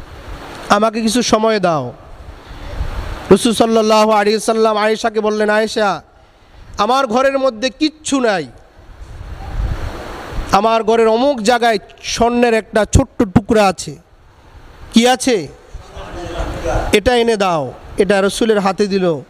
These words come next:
রসুল সাল্লাল্লাহু আলাইহি ওয়াসাল্লাম বললেন, "একজন অভাবগ্রস্তকে ডাকো।"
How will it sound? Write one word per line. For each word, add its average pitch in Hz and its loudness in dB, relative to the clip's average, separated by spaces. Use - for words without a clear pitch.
রসুল 190 2
সাল্লাল্লাহু 196 2
আলাইহি 185 0
ওয়াসাল্লাম 185 0
বললেন, 196 2
"একজন 196 0
অভাবগ্রস্তকে 208 0
ডাকো।" 156 -6